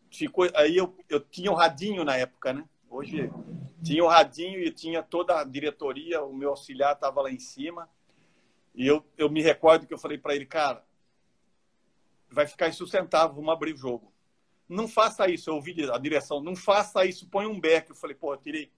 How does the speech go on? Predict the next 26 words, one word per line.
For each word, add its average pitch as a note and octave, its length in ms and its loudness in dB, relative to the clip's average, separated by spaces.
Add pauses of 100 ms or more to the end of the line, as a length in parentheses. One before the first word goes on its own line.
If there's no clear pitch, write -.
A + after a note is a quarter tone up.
(300)
E - 60 -20
se E3 120 -10
você F3 380 2
vê F#3 200 4
o E3+ 120 -2
jogo, D3 500 0
tem, F#3 240 0
se - 100 -4
alguém D#3 200 -2
assistir E3+ 360 -8
esse C3+ 140 -14
jogo, E3+ 300 0 (300)
eu D#3 160 2
tiro G#3 380 0
do D#3+ 120 2
ouvido D#3 400 0
o C3+ 40 4
rádio F#3 280 10
e F3+ 60 -8
taco F#3 280 0
no F3+ 120 -6
chão F#3+ 280 -4
e F3 40 -8
jogo F3+ 300 0
no F3 120 -12
chão. B2+ 300 -8